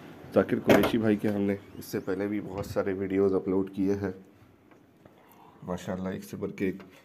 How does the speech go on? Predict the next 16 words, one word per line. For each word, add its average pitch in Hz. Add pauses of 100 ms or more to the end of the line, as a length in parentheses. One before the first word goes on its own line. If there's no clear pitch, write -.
(160)
क्वालिटी -
में 98
काम 95
करते 107
हैं। 92 (360)
और 87 (580)
दोस्तों, 110 (640)
आप 90
लोग 87
खुद 98
देखिए, 98
आ, - (320)
इनका 92
जो 90
structure 101
है, 92